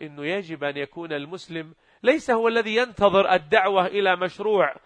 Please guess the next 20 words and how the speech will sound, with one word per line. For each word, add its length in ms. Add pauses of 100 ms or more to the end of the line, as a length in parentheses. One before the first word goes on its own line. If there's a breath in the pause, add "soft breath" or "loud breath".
(320 soft breath)
إيجابي، 600
بل 240
يجب 400
أن 320
نحن 340
نبادر 720 (280 loud breath)
بتقديم 680
مشروعات 640
إيجابية 920 (960)
نبادر 720 (200)
بها 580 (220)
لينضم 580
الناس 360
معنا 380
فيها 420 (280 soft breath)
فيما 340
نسبو 340
إليه. 400 (400 soft breath)
يعني 300 (400)
أيهما 500